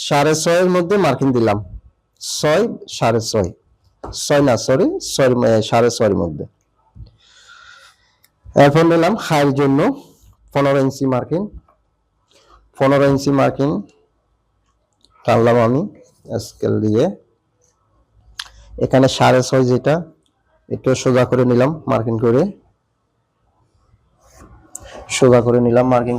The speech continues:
করে। এখন আমার রানের লুজটা হচ্ছে আঠারো ইঞ্চি, দেখেন ভালো করে খেয়াল করবেন কিভাবে কাপড় বসাইছি। এই যে হচ্ছে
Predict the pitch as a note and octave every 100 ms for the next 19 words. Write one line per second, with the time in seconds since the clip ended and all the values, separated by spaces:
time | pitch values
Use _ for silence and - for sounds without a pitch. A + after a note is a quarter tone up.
0 | B2 B2+ F3 - - - - - - C5+
1 | C5+ _ _ _ _ - G2 - G2+ G2+
2 | - - - - _ _ _ - - B2+
3 | C3 B2+ B2+ C3 B2+ C3+ C#3 D3 D3+ F3
4 | D#3+ E3 - D#3 - C#3+ C3+ C#3 A#2+ G#2+
5 | - D3 A3 - _ _ _ _ _ _
6 | _ _ _ _ _ - - - - A2+
7 | A#2 D3 D#3+ B2 B2 B2+ B2+ B2+ B2+ C3
8 | C3 C#3 D3 - _ _ _ _ B2 B2+
9 | B2+ C3 B2+ B2 B2 C3+ B2+ C3 - D3
10 | D3+ _ _ _ _ _ _ _ _ _
11 | _ _ _ A2 A#2+ B2+ - -